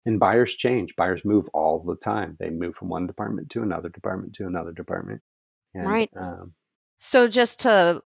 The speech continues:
Speaker 2: recap, the pog is the actual presentation to the buyer of what their end cap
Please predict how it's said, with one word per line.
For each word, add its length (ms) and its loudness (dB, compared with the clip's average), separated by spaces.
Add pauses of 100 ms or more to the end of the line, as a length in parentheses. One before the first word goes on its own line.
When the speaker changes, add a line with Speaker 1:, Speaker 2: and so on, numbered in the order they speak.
(180)
Speaker 2:
recap, 680 2
the 80 4
pog 500 8
is 220 2
the 180 2
actual 480 2
presentation 1120 0
to 440 4
the 100 -2
buyer 800 2
of 240 4
what 600 2
their 340 2
end 260 0
cap 440 2